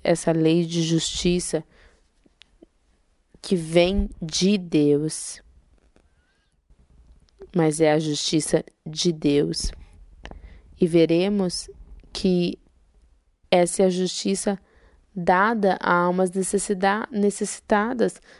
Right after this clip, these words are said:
para qualificar de Deus, e é Cristo. Ele é a justiça de Deus. Mas agora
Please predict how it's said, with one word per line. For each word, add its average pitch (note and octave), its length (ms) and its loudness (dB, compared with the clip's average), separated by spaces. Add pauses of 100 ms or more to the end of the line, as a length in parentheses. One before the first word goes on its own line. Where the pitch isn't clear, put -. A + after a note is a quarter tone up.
(160)
para F#3 220 2
qualificar F3+ 680 0
de F#3+ 140 -4
Deus, G3 580 -2
e G3+ 120 0
é G#3+ 80 2
Cristo. A3+ 760 -2 (720)
Ele A3+ 380 4
é A3 320 0 (340)
a F#3 140 4
justiça E3+ 560 0
de D#3+ 180 -4
Deus. D3 640 -2 (960)
Mas D#3+ 220 2
agora D#3+ 840 4